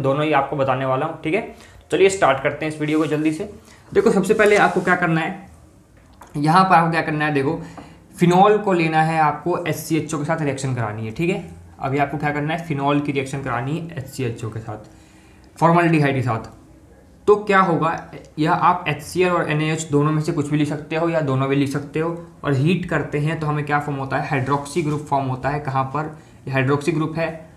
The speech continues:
कहाँ पर फॉर्म होगा, ऑर्थो पोजीशन पे and पैरा पोजीशन पे। ये ऑर्थो पोजीशन है, ये मेटा है, ये पैरा है, ठीक है। तो ऑर्थो पे और मे-, पैरा पोजीशन पे आपका हाइड्रोक्सी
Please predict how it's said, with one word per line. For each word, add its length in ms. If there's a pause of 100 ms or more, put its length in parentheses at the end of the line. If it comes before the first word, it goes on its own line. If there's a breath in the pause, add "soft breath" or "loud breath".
(180 loud breath)
कहाँ 140
पर 140
फॉर्म 220
होगा, 220
ऑर्थो 560
पोजीशन 460
पे 440
and 280
पैरा 220
पोजीशन 400
पे। 100
ये 120
ऑर्थो 340
पोजीशन 380
है, 120
ये 120
मेटा 360
है, 240
ये 100
पैरा 300
है, 240 (320 loud breath)
ठीक 100
है। 60
तो 100 (140)
ऑर्थो 400
पे 220
और 200
मे-, 340
पैरा 240
पोजीशन 360
पे 180
आपका 280
हाइड्रोक्सी 540